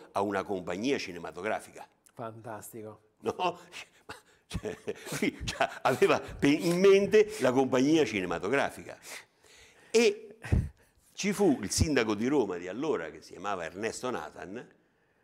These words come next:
Speaker 2: Possiamo mandare la, l'altra foto?
Speaker 1: Eccolo qua.
Speaker 2: Ecco qua.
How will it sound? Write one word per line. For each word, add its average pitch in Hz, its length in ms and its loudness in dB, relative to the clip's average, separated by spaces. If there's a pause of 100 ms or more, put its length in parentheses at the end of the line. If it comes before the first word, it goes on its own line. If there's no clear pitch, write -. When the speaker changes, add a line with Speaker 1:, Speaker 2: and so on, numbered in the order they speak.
(140)
Speaker 2:
Possiamo 175 360 -2
mandare 143 1300 2
la, 127 520 0
l'altra 139 360 -2
foto? 143 680 -2 (2250)
Speaker 1:
Eccolo 117 420 -6
qua. - 240 -20
Speaker 2:
Ecco 131 240 -8
qua. 101 240 -6